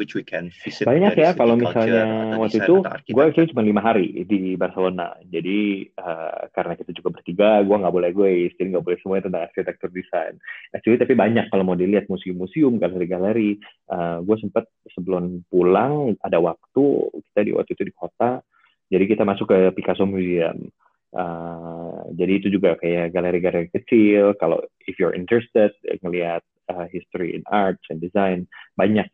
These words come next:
Speaker 2: tujuan-tujuan destination di Barcelona yang bisa dilihat. Kita juga pergi ke Casa Bayo. Casa Bayo itu, eh, juga rumah dari Gaudi, didesain dari Gaudi. Eh, itu inspirasinya dari sebuah naga. Jadi tampak depannya itu mosaik-mosaik yang kelihatannya seperti naga.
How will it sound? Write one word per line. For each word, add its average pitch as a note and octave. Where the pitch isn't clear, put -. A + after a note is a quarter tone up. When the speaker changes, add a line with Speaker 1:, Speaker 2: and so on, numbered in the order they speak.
Speaker 2:
tujuan-tujuan F2
destination E2
di E2
Barcelona E2
yang E2+
bisa -
dilihat. E2
Kita G2+
juga F#2+
pergi F2
ke F2
Casa F2
Bayo. A2
Casa F2+
Bayo F2+
itu, B2
eh, F2
juga F#2+
rumah F#2+
dari F#2
Gaudi, F#2+
didesain G2
dari E2+
Gaudi. G2+
Eh, F2
itu A2
inspirasinya F#2+
dari G2+
sebuah F#2
naga. F2+
Jadi F2+
tampak F#2+
depannya F2
itu G#2+
mosaik-mosaik F#2
yang E2+
kelihatannya F2+
seperti F2
naga. E2+